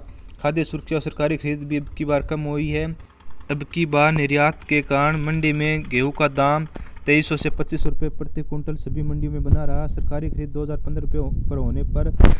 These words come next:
सरकार अपना टारगेट पूरा नहीं कर पाई है और अब स-, भाव में नरमी आने के बाद सरकार के गेहूं खरीद का टारगेट भी पूरा हो जाएगा और किसानों को भी एमएसपी पर गेहूं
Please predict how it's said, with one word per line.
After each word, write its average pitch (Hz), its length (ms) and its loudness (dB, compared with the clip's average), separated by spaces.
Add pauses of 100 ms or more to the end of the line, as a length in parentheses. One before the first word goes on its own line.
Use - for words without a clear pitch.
(120)
सरकार 147 340 4
अपना 151 320 0
टारगेट 147 380 -4
पूरा 147 220 -2
नहीं 139 200 -4
कर 147 160 -6
पाई 151 260 -4
है 156 260 -2 (440)
और 123 100 -4
अब 160 260 0
स-, - 160 -6 (360)
भाव 123 240 0
में 151 220 0
नरमी 151 300 -2
आने 156 240 0
के 143 240 -4
बाद 139 420 0
सरकार 147 580 4
के 156 140 0 (580)
गेहूं 143 180 2
खरीद 147 240 -4
का 147 100 4
टारगेट 147 360 2
भी 151 160 -6
पूरा 147 260 0
हो 143 80 4
जाएगा 147 300 2
और 151 120 -4
किसानों 135 380 -8
को 147 160 -4
भी 147 200 -2 (640)
एमएसपी 156 520 -6
पर 151 220 -6
गेहूं 143 320 0